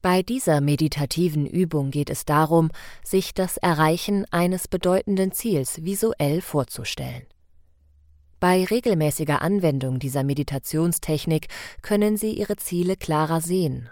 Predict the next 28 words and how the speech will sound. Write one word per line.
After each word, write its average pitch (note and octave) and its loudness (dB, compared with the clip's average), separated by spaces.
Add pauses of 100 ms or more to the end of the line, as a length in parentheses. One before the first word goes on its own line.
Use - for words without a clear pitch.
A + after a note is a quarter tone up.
und - -6
die G#3+ 0
notwendige F#3+ 4
Energie D3+ 0
aufbringen, D#3 -2
um E3+ -2
sie F#3 -4
zu F#3+ -6
erreichen. B2 -6 (1800)
Begeben A3+ 2
Sie A#3+ -2
sich - -6
in E3 2
einen D3+ 0
ungestörten D#3+ 0
Raum C3+ -2 (160)
und F#3+ -4
nehmen A3 4
Sie F#3 0
eine F3 2
bequeme D#3+ 0
Sitzposition - -6
ein. B2 -8 (1500)
Schließen G#3+ 0
Sie D#3+ 2
die D3 2
Augen D3+ -2 (220)
und F3 -4